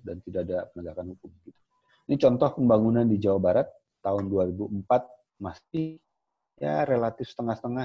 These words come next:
hijau dan merah gitu. Merahnya juga masih merah muda. Dua ribu tiga belas sudah merah semua, hijaunya tinggal sangat sedikit. Ini di Jawa Barat, ya. Contoh masalah krisis air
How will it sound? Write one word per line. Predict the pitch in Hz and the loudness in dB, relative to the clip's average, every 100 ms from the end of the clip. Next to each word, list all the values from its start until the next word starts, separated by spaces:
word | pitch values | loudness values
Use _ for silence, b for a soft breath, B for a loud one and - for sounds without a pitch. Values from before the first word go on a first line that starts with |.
| 123 | -2
hijau | 107 | -2
dan | 104 104 | -2 -2
merah | 101 98 110 - 98 | -2 -4 -4 -8 -18
gitu. | 92 135 - _ _ _ _ _ - | -14 -14 -16 _ _ _ _ _ -10
Merahnya | 92 98 107 | -6 -4 -4
juga | 104 101 | -2 -2
masih | 92 95 | -4 -8
merah | 95 90 | -8 -6
muda. | 92 90 104 - | -8 -8 -12 -14
Dua | - 101 | -8 -6
ribu | 101 117 | -6 -6
tiga | 120 110 | 0 2
belas | 110 120 120 - _ _ _ _ | 2 0 -2 -16 _ _ _ _
sudah | _ 98 87 | _ -8 -6
merah | 90 90 85 | -4 -6 -6
semua, | _ 92 98 104 104 104 | _ -14 -10 -10 -12 -10
hijaunya | 95 92 101 | -6 -4 -4
tinggal | 98 90 82 - _ _ _ _ _ _ - | -10 -12 -12 -14 _ _ _ _ _ _ -16
sangat | 92 - | -16 -12
sedikit. | 95 90 _ | -10 -10 _
Ini | 104 98 | -10 -8
di | 85 | -10
Jawa | 78 78 | -10 -10
Barat, | 90 85 | -8 -8
ya. | 92 113 _ _ _ _ _ _ _ _ - | -10 -20 _ _ _ _ _ _ _ _ -4
Contoh | 120 117 139 | -2 2 2
masalah | 139 113 120 117 | 2 -2 0 0
krisis | 110 117 117 113 | 0 -6 -4 -4
air | 113 127 | -2 0